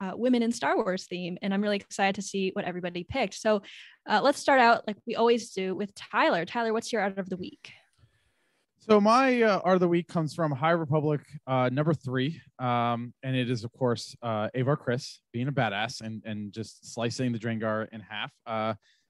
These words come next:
Speaker 2: penciler is Ario Anindito, the inker is Mark Morales, and the color artist is Annalisa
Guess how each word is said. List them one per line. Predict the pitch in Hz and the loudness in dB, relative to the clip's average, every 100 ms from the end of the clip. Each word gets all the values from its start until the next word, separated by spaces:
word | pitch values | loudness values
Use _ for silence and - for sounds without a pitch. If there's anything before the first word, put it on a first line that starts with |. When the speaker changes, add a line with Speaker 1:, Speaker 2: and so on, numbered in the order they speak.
| - | -4
Speaker 2:
penciler | 170 160 175 160 160 | -4 0 2 4 4
is | 131 143 156 | 4 2 0
Ario | 143 151 147 143 | 0 2 2 0
Anindito, | 127 123 196 220 214 214 | -2 0 2 2 2 0
the | 147 120 | -2 -6
inker | 113 123 110 | -8 -8 -8
is | 104 | -10
Mark | 107 - | -12 -6
Morales, | 170 190 180 180 - | -4 -2 -4 -8 -12
and | 117 | -10
the | 110 | -10
color | - 117 101 | -8 -6 -4
artist | 107 110 - 117 | -4 -6 -10 -10
is | 113 107 110 | -8 -8 -10
Annalisa | 113 107 110 - 110 107 | -8 -8 -10 -6 -4 -4